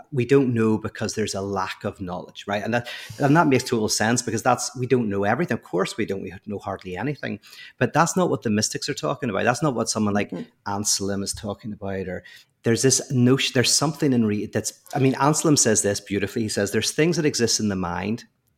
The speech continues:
Speaker 1: uh, but not in reality, like those paintings behind me." Uh, no, if I did, if, if they, if they weren't, if they didn't exist, like, if I wanted to paint those,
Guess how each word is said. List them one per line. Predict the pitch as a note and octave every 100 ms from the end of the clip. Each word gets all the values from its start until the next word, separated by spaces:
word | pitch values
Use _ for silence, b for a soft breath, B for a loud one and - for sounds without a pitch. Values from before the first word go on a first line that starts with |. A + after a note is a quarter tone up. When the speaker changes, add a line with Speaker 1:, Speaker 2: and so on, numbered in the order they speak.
| _ -
Speaker 1:
uh, | G#2 G2+ G2 -
but | G#2+
not | G2 G2 G2
in | F#2
reality, | F#2 F2+ F2 G2 G#2+
like | F#2 -
those | F#2+ -
paintings | - F#2 G2 F#2
behind | F#2+ - F#2+ G2
me." | A#2+ - b b b b
Uh, | C3+
no, | D#3+ C3+
if | C#3+ B2+
I | B2
did, | A#2+ B2
if, | - -
if | B2+ - -
they, | A#2+ A#2+ C3
if | C#3+
they | - B2
weren't, | B2 B2
if | B2+
they | C#3
didn't | A#2+ G#2+
exist, | G#2+ - G#2+ - -
like, | A2+ A2+
if | B2
I | B2+
wanted | A#2 A#2 -
to |
paint | - - G2+ -
those, | A2+ G#2+ G#2+